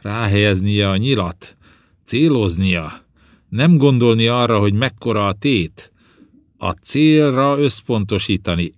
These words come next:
egyé válni az íjjal és a nyillal, repülni a levegőben, beállni a fa közepébe.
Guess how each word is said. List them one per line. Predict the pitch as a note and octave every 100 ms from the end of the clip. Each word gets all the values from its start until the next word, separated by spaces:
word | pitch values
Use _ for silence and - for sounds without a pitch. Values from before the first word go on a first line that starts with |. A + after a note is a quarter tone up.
| _
egyé | C3 E3 D3+ D3+ D3
válni | B2+ C#3 C#3 B2
az | A#2 G#2
íjjal | D#3+ D#3 C#3+ C3+
és | A#2+
a | B2
nyillal, | D3 E3+ C#3+ B2 G2+ F#2 - _ _ _
repülni | - D#3+ E3+ - C#3+ A#2+ A2+
a | G#2+
levegőben, | D3+ D3 C3 A#2+ A#2 A2+ A2+
beállni | A#2 C#3 A#2+ A2 A2 A2 A2
a | G2+
fa | - A#2+ G#2
közepébe. | A2+ F2 F2 F#2+ F2 D#2 D#2 D2+